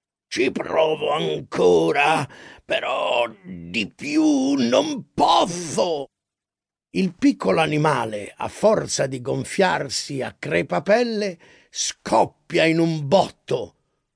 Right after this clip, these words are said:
con tutte le budelle. E adesso la morale: c'è tanta gente che non si accontenta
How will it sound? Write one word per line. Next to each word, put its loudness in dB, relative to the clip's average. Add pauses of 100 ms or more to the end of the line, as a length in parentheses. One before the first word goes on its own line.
con 2
tutte 0
le 4
budelle. 0 (840)
E -4
adesso 0
la 2
morale: 0 (460)
c'è -4
tanta 0
gente 0
che -4
non -2
si -4
accontenta 0